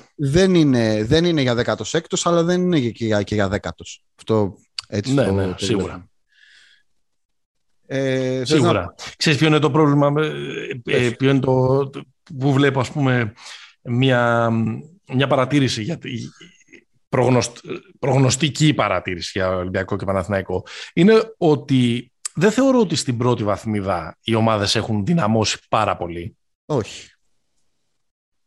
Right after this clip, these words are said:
Speaker 1: Ναι.
Speaker 2: Ίσα ίσα που, που δεν ξέρω πώς θα είναι το Μιλάνο, δεν είμαι σίγουρος θα είναι, ότι θα είναι τρομερό, δεν ξέρω πώς θα είναι και η Ρεάλ στη μεταλλάσσο εποχή, άρα πιστεύω ότι επειδή, ε, για να μιλήσουμε για τον Ολυμπιακό, επειδή ο Ολυμπιακός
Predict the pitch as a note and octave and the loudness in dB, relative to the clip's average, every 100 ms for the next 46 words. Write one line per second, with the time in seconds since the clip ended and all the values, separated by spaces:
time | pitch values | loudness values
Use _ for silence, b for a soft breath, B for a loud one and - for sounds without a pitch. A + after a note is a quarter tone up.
0 | _ - B2 G#2 A#2+ C3 D3 C3+ C#3 D3 | _ -12 -8 -4 0 2 2 2 0 2
1 | D3 C#3 C#3 C3+ B2 B B _ - G#3+ | 4 4 4 4 0 B B _ -4 0
2 | G3+ F3+ C3+ D#3 C#3+ C3 A#2+ C3+ B2 B2+ | 2 2 2 4 4 2 0 -2 -2 -2
3 | B2 A#2+ C3 B2+ A#2+ A#2+ A#2+ A#2+ A#2+ B2 | -2 -2 -4 -2 -2 0 0 0 -2 -2
4 | A#2+ G#2+ A#2 G#2 A2+ A2 G#2+ - A2 A2 | -2 -2 -4 -2 -2 -2 -4 -6 -4 -2
5 | A2 A2+ A2+ A2+ A2+ A2 A#2 A2+ A2 B | 0 0 0 2 2 2 2 2 -2 B
6 | B B - C3 C#3+ C3+ C3 B2 C3 B2 | B B -8 -2 2 2 0 0 0 0
7 | B2 A#2 A#2 A2+ B2+ A#2+ A2 A2+ A2+ A#2 | 0 2 0 -2 -4 -2 0 0 0 0
8 | G#2 G2 A#2+ B2+ C3+ B2+ B B B B | -4 -4 0 2 2 0 B B B B
9 | - A#2+ - C#3 C#3+ C#3 C3+ A#2+ C3+ C3+ | -8 -4 0 2 2 2 0 0 2 0
10 | B2+ C3 _ - - - B2 - - - | -2 -8 _ -20 -12 -10 -10 -12 -14 -6
11 | G#2+ A2 G#2+ A2 A2 G#2+ G#2 G#2+ G#2 A2+ | -2 -2 -2 -2 0 0 0 0 0 2
12 | B2+ A#2+ A#2 A#2+ A#2+ C3+ B2+ - | 2 4 4 2 2 0 0 -6